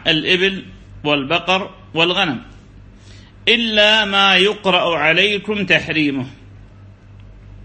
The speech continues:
وإلا ما حرم عليكم من الصيد البري في حال الإحرام بحج أو عمرة،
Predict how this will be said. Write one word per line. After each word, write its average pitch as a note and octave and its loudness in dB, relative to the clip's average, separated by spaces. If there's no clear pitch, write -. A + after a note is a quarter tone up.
وإلا F#3+ 4
ما E3 2
حرم F3 0
عليكم F3 2
من D#3+ -2
الصيد E3 2
البري D3 -2
في D3+ -2
حال D#3+ 2
الإحرام C#3+ -2
بحج F#3 0
أو F3 -2
عمرة، D#3 -4